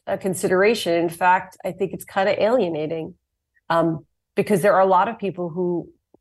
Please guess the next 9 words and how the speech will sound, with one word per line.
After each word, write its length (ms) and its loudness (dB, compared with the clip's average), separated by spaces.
you 460 -6
know, 400 -2
are 340 -2
just 220 0
getting 260 0
by, 440 0
and 140 -2
that's 220 0
okay. 560 -6